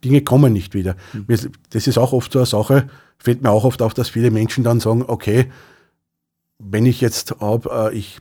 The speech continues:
Speaker 1: bin lieber ein Sicherheitsmensch, okay, ich mach nicht alles, äh, was ich mal machen will. Ich meine, ein Buch schreiben ist beispielsweise so eine Sache, Buch schreiben ist, ja, das kann gut sein, das kann schlecht sein, äh, ja, wer weiß, äh, hab ich da Erfolg, wer weiß, bin ich da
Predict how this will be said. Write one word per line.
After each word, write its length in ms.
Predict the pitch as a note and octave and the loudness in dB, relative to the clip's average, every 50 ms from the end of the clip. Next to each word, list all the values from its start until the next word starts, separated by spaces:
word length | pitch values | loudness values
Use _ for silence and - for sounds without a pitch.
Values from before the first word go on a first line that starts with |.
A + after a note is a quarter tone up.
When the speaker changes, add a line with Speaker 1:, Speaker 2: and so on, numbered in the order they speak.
| _ | _
Speaker 1:
bin 160 | - A#2 A2+ | -4 -2 0
lieber 420 | A2 A#2+ A2+ A#2 A#2+ A#2 A2+ A2+ G#2+ | 0 0 2 4 4 4 4 2 2
ein 60 | G#2 | 0
Sicherheitsmensch, 1040 | - - C3 - - C#3+ B2 - A#2 A#2+ A#2 - - - A2+ A2 A2 A#2+ C3 B2+ - | 0 -2 -4 -2 0 0 0 2 0 0 -2 -4 -6 -6 -2 0 2 4 2 2 0
okay, 380 | G#2 G#2 - - A2+ A#2 A2+ G#2+ | -4 -8 -6 -4 -4 -2 -2 -4
ich 120 | G#2 - - - - - - - - - _ _ _ _ | -6 -6 -12 -20 -20 -20 -20 -20 -20 -20 _ _ _ _
mach 260 | - G#2 G#2 A2+ - | -2 2 2 2 4
nicht 180 | B2+ B2+ - - | 4 2 2 2
alles, 680 | G2 A2 A#2+ A2+ - - - - - - - - - A#2 A2+ | 2 2 2 2 0 -4 -4 -6 -6 -6 -8 -10 -12 -12 -6
äh, 320 | A2+ G#2 G#2 G#2 G#2+ G#2 F#2 F#2+ - _ - | -2 0 2 2 2 2 -2 -4 -12 _ -8
was 180 | G#2 G2+ - | -8 -6 -6
ich 140 | A#2 - - | -6 -6 -4
mal 100 | A#2 G#2 | -4 -2
machen 320 | G2+ G#2 G2+ A2 A#2 A2 | -2 -2 -2 -2 -2 0
will. 280 | G#2+ A2 A2+ A#2+ B2 A#2 - - - - - - - - - - - _ _ _ | 0 0 2 2 0 0 -2 -8 -18 -20 -20 -20 -20 -20 -20 -20 -20 _ _ _
Ich 60 | - G#2 | -4 0
meine, 160 | G2+ G#2+ A2 | 0 0 0
ein 80 | G#2+ | 0
Buch 180 | - B2+ B2+ - | 0 0 0 0
schreiben 320 | - A#2 A#2 A#2+ A#2 A#2 | 0 0 0 2 2 2
ist 340 | A#2 A2 - - - - - | 0 -2 -2 -4 -8 -10 -6
beispielsweise 560 | - G2+ G#2 - - B2 - A#2 G#2+ G2 A#2+ | -4 -4 -2 -2 -2 -2 -2 -2 -2 -2 -2
so 120 | A2+ - A#2 | -2 0 -2
eine 80 | A2 | 0
Sache, 240 | - A2 G#2 - G#2+ | 0 -2 -2 -2 -4
Buch 240 | - - - A#2+ - | -4 -4 -6 -6 -6
schreiben 260 | - - A2+ G#2+ A2 | -2 -2 0 0 0
ist, 240 | A2 G#2 - - - - - - - - - - - _ _ | 0 -2 -4 -8 -12 -16 -20 -20 -20 -20 -20 -20 -20 _ _
ja, 300 | - F#2+ G2 A#2 B2 B2 | -2 0 2 2 2 2
das 180 | - A2+ G2+ - | 0 -2 -6 -4
kann 160 | - G#2+ G2+ | -4 -4 -2
gut 180 | - B2+ B2+ | -2 -4 -2
sein, 120 | - B2 A2+ | 0 0 0
das 120 | A2+ G#2 - | 0 -2 -2
kann 160 | - A2+ G2+ | -2 -2 -2
schlecht 320 | - - G2 G#2 - - | -2 -2 -4 -4 -4 -4
sein, 200 | - A#2+ A2+ A2+ | -4 -2 -2 -2
äh, 20 | G#2+ | -2
ja, 680 | G2+ G#2 G#2 G2+ G#2 G#2 G2 G2 G2 G2 G#2+ A2+ G#2+ | -2 -2 0 0 0 -2 -4 -4 -4 -2 -2 -2 -4
wer 140 | A2 G2 F2+ | -4 -4 -2
weiß, 320 | F#2+ G#2 A2 - - - | -2 -2 -2 -4 -6 -6
äh, 40 | - | -4
hab 420 | G#2+ G#2+ G2+ G2+ G2+ F#2 A2 G#2 | -2 -2 -2 -2 -2 -4 -4 -6
ich 80 | A2 - | -6 -4
da 100 | - A#2+ | -4 -4
Erfolg, 480 | G2 G2 - - G2 G#2+ B2+ C3 - | -4 -4 -4 -2 0 0 0 0 -2
wer 100 | A#2 G#2+ | -4 -4
weiß, 200 | G2+ G2+ G2+ - | -2 -2 -4 -6
bin 160 | - - G#2+ G#2+ | -6 -6 -6 -6
ich 140 | G#2 - | -6 -4
da 180 | - A2+ A2 G#2 | -4 -4 -4 -4